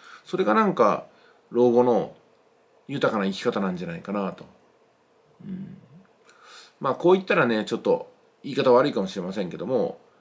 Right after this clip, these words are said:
七十とかね、その高齢になって、人に教わりながら、なんか、生活の糧を得るために仕方なく働くってのは、なんかこう惨めなような気がするんですよ。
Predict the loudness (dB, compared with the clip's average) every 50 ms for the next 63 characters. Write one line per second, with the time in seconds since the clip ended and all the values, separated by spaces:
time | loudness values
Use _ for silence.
0 | _ -8 -4 -2 0 0 0 2 2 0 0 0 0 0 0 0 -2 -6 -10 -14
1 | _ _ _ _ _ _ _ _ _ _ -14 -8 -4 -2 0 0 -2 -2 -6 -16
2 | -8 -2 2 4 6 6 6 4 4 4 2 2 0 -2 -2 0 0 0 0 -4
3 | -10 _ _ _ _ _ -20 -12 -4 -2 0 2 2 2 2 2 4 4 4 4
4 | 4 2 2 4 4 4 6 4 4 2 0 -4 -10 _ _ _ _ _ _ _
5 | _ _ _ _ _ -8 -8 -4 0 0 0 0 0 -4 -10 _ _ _ _ _
6 | _ _ _ _ _ _ _ _ _ _ _ _ _ _ _ _ _ _ _ _
7 | _ _ _ -10 -4 -2 0 0 0 0 0 0 0 0 0 0 -2 -2 2 2
8 | 2 2 2 0 -2 0 0 0 0 0 -2 -2 -4 -4 -2 0 0 0 0 -2
9 | -6 -6 -4 -2 -2 -2 -2 -6 -8 -10 -12 -12 -10 -10 -10 -10 -10 -10 -10 -6
10 | -2 -2 -2 0 0 -2 -2 -2 -4 -2 0 0 0 0 -2 -4 -6 -8 -10 -10
11 | -10 -12 -14 -14 -16 -16 -16 -18 -18